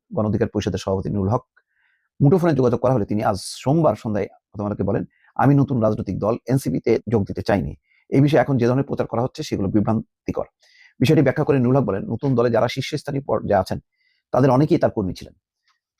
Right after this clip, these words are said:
গণ অভ্যুত্থানের সময় নানাভাবে তাদের সহযোগিতা করেছেন, পরামর্শ দিয়েছেন। তারা যখন দল গঠনের বিষয়ে আলোচনা করেছিলেন তখন তাদের অনেকের সঙ্গেই তিনি কথা বলেছেন। গণ অধিকার পরিষদ যেহেতু নিবন্ধিত, আহ, এবং পরিচিত রাজনৈতিক দল, সেহেতু তাদের সবাইকে আহ্বান জানিয়েছিলেন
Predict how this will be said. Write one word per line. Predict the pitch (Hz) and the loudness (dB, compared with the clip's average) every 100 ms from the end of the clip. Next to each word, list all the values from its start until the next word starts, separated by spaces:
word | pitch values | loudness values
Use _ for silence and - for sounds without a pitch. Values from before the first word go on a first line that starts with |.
| 208 | 0
গণ | 139 | 2
অভ্যুত্থানের | 143 139 - 160 151 | 4 2 -2 -4 -2
সময় | 156 139 | 0 0
নানাভাবে | 123 127 135 143 | 2 2 2 2
তাদের | 110 117 | 0 0
সহযোগিতা | - 113 120 120 | -2 0 0 -2
করেছেন, | 120 117 127 | -2 -4 -4
পরামর্শ | 113 117 131 | -2 -2 0
দিয়েছেন। | 123 - 131 _ _ | -2 -2 -10 _ _
তারা | - 143 | 0 2
যখন | 156 147 113 - | 2 0 -2 0
দল | 110 | 0
গঠনের | 117 131 143 | 2 0 0
বিষয়ে | 127 139 | 0 2
আলোচনা | 104 104 113 | 2 0 -2
করেছিলেন | 110 151 98 101 _ _ - | -2 -2 -4 -8 _ _ -2
তখন | 131 170 | 0 2
তাদের | - 131 127 - - | 2 2 0 -6 -4
অনেকের | 139 175 | 0 0
সঙ্গেই | 147 156 113 76 | 0 0 0 0
তিনি | 113 104 | -2 -2
কথা | 101 | -2
বলেছেন। | 80 78 - _ _ _ _ - | -4 -8 -14 _ _ _ _ 0
গণ | 139 | 4
অধিকার | 143 147 | 4 2
পরিষদ | 139 123 127 | 0 0 2
যেহেতু | 123 123 | 0 2
নিবন্ধিত, | 139 110 139 135 - 127 - | 0 2 0 -2 -4 -6 0
আহ, | 143 143 - - - - - _ | 2 2 -2 -10 -8 -6 -10 _
এবং | 104 110 | -2 0
পরিচিত | 139 131 131 | 2 2 2
রাজনৈতিক | 117 110 107 104 | 2 2 0 0
দল, | 104 147 _ _ | -2 -2 _ _
সেহেতু | - 147 170 | -2 0 2
তাদের | 160 123 | 0 0
সবাইকে | 139 - 185 160 | 0 0 0 2
আহ্বান | 120 120 117 _ - | 0 0 -4 _ -6
জানিয়েছিলেন | 104 107 127 175 | -4 -4 -4 -6